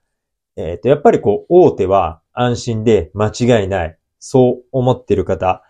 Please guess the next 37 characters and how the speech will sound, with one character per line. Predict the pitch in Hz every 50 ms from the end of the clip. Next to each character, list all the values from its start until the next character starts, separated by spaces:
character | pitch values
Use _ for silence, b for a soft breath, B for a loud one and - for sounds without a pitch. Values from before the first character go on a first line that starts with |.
| _ _ _ _ _ _
少 | - - - - - - 170 165
し | 160 - 151
だ | 139 139 -
け | - 123
待 | 113 110 110 -
っ |
て | - 92
く | 80 101
だ | 90 85
さ | - - - 85 82 82 78
い。 | - _ _ _ _ _ _ _ _ _ _ _ _ _ _ _ - _
今 | - 180 180 156 -
回 | - 92 85 85
は | 82 90 90 80 80 80
そ | - 104 92
の | 90
皆 | 82 87 104 117 160 196 -
さ | - 139 101
ん | 90
が | 80 78 78
知 | - - 101
ら | 95 95 92
な | 85 82
い | 80
そ | - 87
の | - - _ -
裏 | 123 131 156 165 156
側 | 156 143 135
で | 139 135
す | - 80
ね。 | 78 80 - _ _
裏 | 101 110 135 156 165 160
側 | 165 151 151 151
に | 151 143
つ | 143 - 147 127
い | 107 -
て、 | _ 175 170 - B